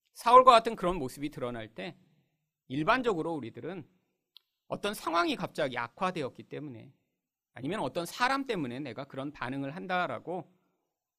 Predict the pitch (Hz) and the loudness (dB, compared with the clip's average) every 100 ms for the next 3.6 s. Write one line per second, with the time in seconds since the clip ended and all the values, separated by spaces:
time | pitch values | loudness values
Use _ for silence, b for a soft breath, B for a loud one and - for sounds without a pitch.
0 | _ _ _ 170 180 185 165 123 - 254 | _ _ _ -8 -2 -2 -2 -6 -4 6
1 | 269 254 220 - 196 226 226 240 233 208 | 6 6 -2 2 2 2 -4 -6 -4 -4
2 | 131 117 113 180 185 - _ _ _ _ | -6 -8 -8 -8 -8 -10 _ _ _ _
3 | 117 120 139 131 156 | -10 -8 -6 -4 -6